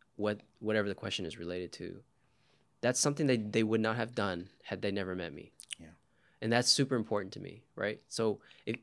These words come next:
Speaker 1: I w-, I still don't wanna call it inspiration, but I would like to take the credit that I poked a hole into your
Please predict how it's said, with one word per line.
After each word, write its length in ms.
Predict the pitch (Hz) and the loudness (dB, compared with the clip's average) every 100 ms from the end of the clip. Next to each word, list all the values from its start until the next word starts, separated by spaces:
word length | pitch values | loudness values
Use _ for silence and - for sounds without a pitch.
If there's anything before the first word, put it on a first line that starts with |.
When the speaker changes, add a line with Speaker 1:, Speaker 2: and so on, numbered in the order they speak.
| _ | _
Speaker 1:
I 60 | 117 | 2
w-, 180 | 131 135 | 4 2
I 60 | 95 | 0
still 220 | - 139 | 4 6
don't 100 | 123 | 6
wanna 140 | 113 | 4
call 200 | - 110 | 2 0
it 20 | 92 | 0
inspiration, 600 | - 95 90 - 95 - - | -4 -4 -2 -4 -8 -12 -2
but 240 | 110 87 _ _ - | 0 0 _ _ -4
I 60 | |
would 160 | 107 107 | -2 0
like 160 | 104 - | 0 -2
to 80 | |
take 200 | - 107 | -4 -4
the 80 | 90 | -4
credit 400 | - 123 107 80 _ _ _ _ _ _ _ - | -2 2 2 0 _ _ _ _ _ _ _ -8
that 180 | 120 98 | -2 0
I 200 | 92 95 _ _ | 0 -4 _ _
poked 280 | - 123 90 | 0 2 -2
a 40 | |
hole 420 | 82 107 104 85 | -2 2 2 2
into 300 | 87 - - | -4 -8 -8
your 300 | 90 90 90 | -4 -4 -6